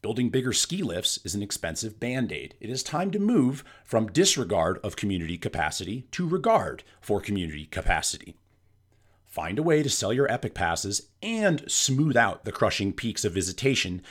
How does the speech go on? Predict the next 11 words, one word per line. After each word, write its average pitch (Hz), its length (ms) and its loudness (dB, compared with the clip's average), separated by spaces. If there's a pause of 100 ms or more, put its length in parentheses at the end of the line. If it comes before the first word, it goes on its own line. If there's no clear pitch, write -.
(140)
it 92 140 -2
has 90 180 0
brought. 127 400 2 (420)
Innovate. - 460 2 (760)
Solving 104 360 -2
the 147 60 0
problem 127 420 6
starts 85 320 -4
with 113 120 -4
acknowledging 131 580 4
it. - 240 0